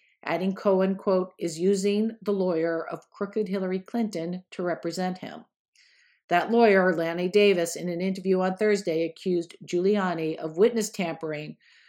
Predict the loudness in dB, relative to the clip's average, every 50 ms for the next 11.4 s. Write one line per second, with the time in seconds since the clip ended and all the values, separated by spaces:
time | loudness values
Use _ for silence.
0 | _ _ -6 -4 -2 0 0 -2 -2 -4 -6 -4 -2 -2 0 0 0 -2 -4 -6
1 | -12 -10 -6 -2 0 0 2 2 2 2 0 0 0 -2 -2 -4 -4 -8 -8 -8
2 | -8 -8 -10 -10 -8 -6 -6 -6 -6 -6 -8 -8 -8 -8 -8 -8 -8 -10 -14 _
3 | _ _ -10 -6 -6 -2 0 0 0 0 0 -2 -2 -2 0 0 0 0 0 0
4 | 0 -2 -4 -6 -8 -12 -10 -10 -10 -12 -10 -10 -10 -12 -10 -8 -8 -8 -6 -8
5 | -8 -10 -10 -10 -10 -12 -14 -16 -18 -12 -6 -2 -2 -2 -2 -2 -4 -8 -10 -14
6 | _ _ _ _ _ _ _ _ _ _ _ _ _ _ -20 -20 _ _ _ _
7 | -8 -6 -4 -2 -2 0 2 4 4 4 2 0 0 0 0 0 2 2 4 2
8 | 2 0 -2 0 0 2 2 0 0 0 0 -2 -2 -4 -6 -20 -20 -20 -20 -20
9 | -20 _ -10 -4 2 4 4 4 4 4 2 2 4 4 2 0 0 -2 -4 -4
10 | -4 -6 -6 -6 -4 -2 -2 -2 -2 -2 -4 -4 -2 -2 0 0 -2 -2 -4 -4
11 | -6 -6 -6 -6 -8 -10 -10 -12